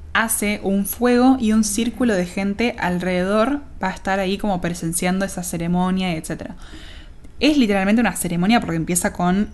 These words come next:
una como especie de iniciación, después un proceso en el que vas como viendo a ver cómo, cómo prende el fuego, qué cosas le tirás, tipo ofrendas, eh, o lo que sea. Y en esa parte del proceso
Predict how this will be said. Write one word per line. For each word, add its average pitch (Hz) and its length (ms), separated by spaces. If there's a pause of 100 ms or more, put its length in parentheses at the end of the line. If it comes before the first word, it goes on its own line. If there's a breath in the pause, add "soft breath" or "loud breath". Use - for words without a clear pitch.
una 170 400
como 165 180
especie 175 380
de 170 60
iniciación, 175 800
después 175 380
un 175 140
proceso 190 500
en 185 80
el 175 60
que 170 80
vas 170 140
como 175 200
viendo 175 220
a 180 40
ver 175 340
cómo, 180 340
cómo 185 180
prende 196 220
el 185 40
fuego, 208 640
qué 196 120
cosas 196 300
le 185 140
tirás, 185 400
tipo 180 160
ofrendas, 196 880 (540 loud breath)
eh, 185 400 (320)
o 190 100
lo 185 120
que 196 80
sea. 254 520
Y 269 400
en 185 140
esa 208 260
parte 226 300
del 190 160
proceso 240 680